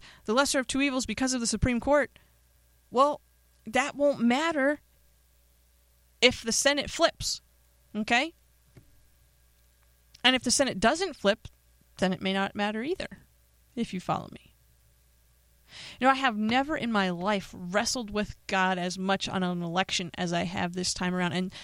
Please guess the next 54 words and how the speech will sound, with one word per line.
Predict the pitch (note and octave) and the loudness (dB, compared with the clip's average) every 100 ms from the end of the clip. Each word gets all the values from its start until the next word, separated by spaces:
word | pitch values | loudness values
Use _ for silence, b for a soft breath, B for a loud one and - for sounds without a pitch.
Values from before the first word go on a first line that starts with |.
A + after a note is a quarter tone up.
| B | B
and | B3+ | -2
that | A4+ | 0
concerns | D#4+ - F4 G#4 D#4+ | 2 4 4 4 0
me, | E3 - - | -2 -6 0
but | - | 2
maybe | B3 E4+ | 4 2
not | G#4 F4 | 2 0
for | C#4+ | 0
the | C4 | 0
reason | C4 B3 | 2 2
you | A#3+ | 2
think. | A#3 C#4 | 2 0
It | F#3+ | -2
concerns | - G#3 - F4 G4 E4 | -4 -2 2 2 2 0
me | A3+ A#3 B B | -2 -4 B B
that | A#3 | 0
I've | A3+ | 0
never | A#3+ C#4+ D4 | 2 0 0
had | C4 B3+ | 0 0
this | A#3 A#3+ | 0 -2
much | B3 - | 0 0
struggle | - A#3+ A#3 | 2 0 0
before, | G#3 G3+ B3+ A#3 G#3+ | -4 -6 0 0 2
that | G3+ | 2
I've | F#3+ G3 | 2 0
never | G#3+ B3 C#4+ | 0 0 0
been | B3+ A3 | -2 -2
so | - - B3+ C#4 C#4+ B B - | -2 0 2 0 0 B B -4
concerned | A3+ - B3 B3 A3 | -2 0 0 0 0
about | G3 | 0
my | F3 F3+ | 0 -4
country | - A#3+ B3+ A3+ | -4 -6 -6 -4
and | F#3+ | -4
our | F3+ | -2
options | F#3+ G#3 - G3+ F#3 | 0 0 0 -6 -4
that | F#3 | -4
I | F3+ | -4
literally | F3+ A3+ D4 D#4+ D4 C4+ B3 | -8 -4 -2 2 2 2 0
don't | G#3+ G#3+ | -2 -2
know | G3 | -2
what | F3+ - | -4 -6
to | D3+ | -10
do. | - - _ b b b b b _ - | -12 -16 _ b b b b b _ 4
I | |
don't | A#3 F#4 | 4 4
know | |
what | G#4+ - | -2 0
the | G3 | 0
right | E3 | 0
thing | F#3 F3+ | -6 -6
to | F3+ | -4
do | E3+ | -2
is | F3 | -2
currently. | - E3+ - - | -2 -4 -8 -10